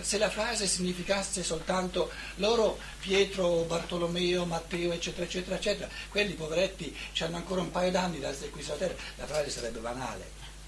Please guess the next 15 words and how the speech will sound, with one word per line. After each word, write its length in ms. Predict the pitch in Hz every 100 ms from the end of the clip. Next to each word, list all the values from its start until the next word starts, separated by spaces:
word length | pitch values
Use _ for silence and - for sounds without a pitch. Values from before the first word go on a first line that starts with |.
| - -
perché 300 | 156 - 165 -
una 240 | 147 147
differenza 560 | 143 - 160 160 160 147
di, 200 | 139 135
di 260 | 135 131
un 140 | 123 123
paio 220 | 147 151
d'anni 320 | 160 180 -
non, 360 | - 104 98 95 -
non 160 | - 123
è 80 | 156
una 120 | 151
differenza 800 | 143 - 151 160 156 - 143 139 - - - -
metafisica, 880 | - 175 170 156 185 175 165 147 139
una, 160 | 135